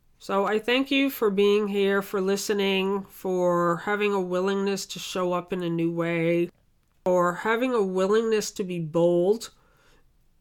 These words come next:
for having a willingness to color outside of the lines, for having a willingness to take these steps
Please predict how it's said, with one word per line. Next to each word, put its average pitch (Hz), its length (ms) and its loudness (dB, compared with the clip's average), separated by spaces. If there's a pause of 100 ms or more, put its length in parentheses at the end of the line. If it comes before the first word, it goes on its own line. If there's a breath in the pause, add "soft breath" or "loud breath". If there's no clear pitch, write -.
for 185 260 0
having 208 300 2
a 202 60 2
willingness 196 640 0
to - 180 -16
color 196 500 0
outside 170 560 -2
of 175 140 -6
the 175 100 -2
lines, 156 840 -2 (600)
for 190 160 -4
having 226 340 2
a 220 80 2
willingness 196 800 0
to 185 140 -8
take 214 420 -4
these 175 240 -4
steps - 640 -8